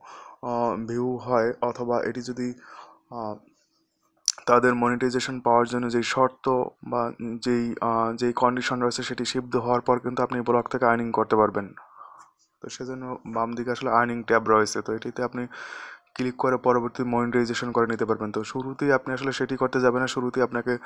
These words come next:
পোস্ট দিতে হবে এবং অবশ্যই, আহ, সেভেন্টি ফাইভ পার্সেন্ট আপনার ইউনিক পোস্ট,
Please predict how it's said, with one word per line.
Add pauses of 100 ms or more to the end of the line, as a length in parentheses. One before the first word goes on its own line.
(500)
পোস্ট
দিতে
হবে
এবং
অবশ্যই, (640)
আহ, (640)
সেভেন্টি
ফাইভ
পার্সেন্ট
আপনার (680)
ইউনিক (240)
পোস্ট,